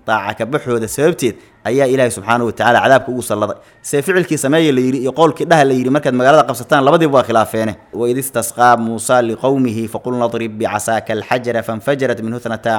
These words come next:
casharata cayna qad calima kullu unaasin mashrabahum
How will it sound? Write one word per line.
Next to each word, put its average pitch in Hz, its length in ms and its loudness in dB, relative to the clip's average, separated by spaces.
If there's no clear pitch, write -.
casharata 117 480 -4
cayna 135 320 0
qad 127 120 2
calima 131 300 2
kullu 123 320 -6
unaasin 113 340 -4
mashrabahum 110 840 -4